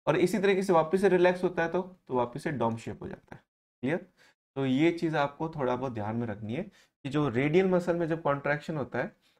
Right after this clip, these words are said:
तो वो पेरिफेरी से सेंटर की तरफ या सेंटर से पेरिफेरी की तरफ होता है। जब सेंटर की तरफ, अ, कॉन्ट्रैक्शन होता है तो डायफ्राम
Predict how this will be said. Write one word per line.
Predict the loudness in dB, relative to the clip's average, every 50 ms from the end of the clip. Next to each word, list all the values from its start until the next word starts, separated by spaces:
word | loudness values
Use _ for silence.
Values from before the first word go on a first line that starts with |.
| _ _ _
तो | 2
वो | 2 2 2
पेरिफेरी | 4 2 4 4 4 2 4 2 0 0
से | 2 -2 -2
सेंटर | 0 -2 -2 -2 -2 -6 -4
की | -4 -2
तरफ | 0 0 0 2 2
या | 0 0
सेंटर | 0 -2 -4 -4 -4 -4 -4
से | -6 -4
पेरिफेरी | -2 -2 -2 -2 -2 -2 -2 -4 -4
की | -4 -4
तरफ | -6 -6
होता | -6 -8 -10 -10 -10 -12
है। | -12 -12 _ _ _ _ _ _ _ _ _ _
जब | 0 2 2
सेंटर | 2 0 0 2 2 0 0
की | 0 0 -4 -4
तरफ, | 2 4 4 4 4 2 -4 -10 -12 _
अ, | 2 2 2 2
कॉन्ट्रैक्शन | 2 2 0 0 2 2 0 0 0 -4 -4
होता | -4 -2 -2 -2
है | -2 -2 -4
तो | -4 -2 -2 0
डायफ्राम | 0 2 4 4 4 4 2 2 2 4 4 2